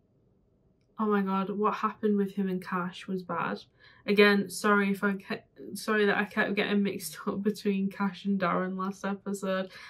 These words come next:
I explained why at the end of last episode, if you missed it. Um, but I really need to just wake up. I feel like I'm still half asleep. These last few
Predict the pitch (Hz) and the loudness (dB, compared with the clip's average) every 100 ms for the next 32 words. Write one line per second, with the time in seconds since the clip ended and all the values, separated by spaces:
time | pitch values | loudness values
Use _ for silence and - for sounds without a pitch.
0 | - 202 185 190 233 220 202 180 170 170 | 0 2 4 2 2 2 2 2 2 2
1 | 165 180 175 180 175 175 175 - 180 - | 0 0 0 0 0 -2 -4 -8 -10 -8
2 | - 170 175 175 - 196 190 180 175 - | -2 -2 0 -4 -4 -4 -2 -2 -4 -6
3 | - 156 - - - - _ _ - 185 | -4 -4 -4 -10 -20 -20 _ _ -4 -2
4 | 175 165 170 175 180 - 196 196 180 - | 0 -2 -6 -8 -10 -10 -2 2 2 4
5 | 214 247 302 349 339 311 - 247 226 - | 4 6 6 6 4 2 2 2 0 0
6 | 196 220 214 202 - 202 - - 208 208 | 4 6 6 4 2 2 2 0 0 6
7 | 269 285 269 269 233 - 214 208 202 196 | 6 6 2 2 2 0 4 4 4 0
8 | 190 185 196 - 175 160 - _ _ - | 0 -2 -6 -4 -4 -4 -8 _ _ -20
9 | _ _ _ - 190 226 208 208 220 214 | _ _ _ -4 2 4 4 4 4 4
10 | - - 220 220 214 202 | -2 -4 -2 0 0 -2